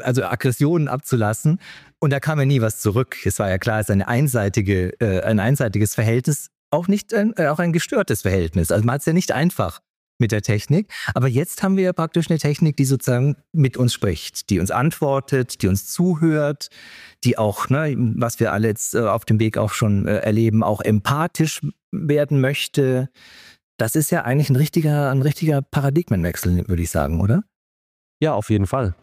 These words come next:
Speaker 2: Also das ist auf jeden Fall. Und ich glaube, das ist ja auch das, der Grund, wa-, warum der große Hype ausgelöst wurde, ne? Es ist
Speaker 1: Mhm.
Speaker 2: genau diese Weiterentwicklung, dass wir jetzt generative K I haben, die eben in der Lage ist, wie du sagst, zum Beispiel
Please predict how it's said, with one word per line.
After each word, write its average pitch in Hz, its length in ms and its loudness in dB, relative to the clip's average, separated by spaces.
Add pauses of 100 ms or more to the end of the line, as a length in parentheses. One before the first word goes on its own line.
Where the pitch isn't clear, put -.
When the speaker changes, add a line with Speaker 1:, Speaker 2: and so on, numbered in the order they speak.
Speaker 2:
Also 92 420 0
das 85 140 -2
ist - 80 -4
auf 95 180 0
jeden 95 140 2
Fall. 104 240 -2
Und 95 80 2
ich 92 100 0
glaube, 98 220 -2
das 90 100 0
ist 101 140 -2
ja 82 80 0
auch 95 100 -2
das, - 240 -4 (280)
der 107 100 0
Grund, 113 360 0
wa-, 101 200 0
warum 101 200 2
der 104 100 2
große 104 300 0
Hype 104 160 0
ausgelöst 127 540 0
wurde, 101 240 2
ne? 110 120 0
Es 110 140 0
ist 110 60 4
Speaker 1:
Mhm. 113 40 4
Speaker 2:
genau 110 340 2
diese 110 380 0
Weiterentwicklung, 104 640 0
dass 87 120 -2
wir 101 80 2
jetzt - 120 -6
generative 104 580 0
K 104 160 -2
I 98 220 2
haben, 95 300 2 (400)
die 95 120 0
eben 107 160 2
in 104 80 2
der 107 80 0
Lage 104 300 0
ist, - 300 -8
wie 107 80 2
du 104 120 2
sagst, 101 340 -2
zum 113 140 0
Beispiel 117 420 0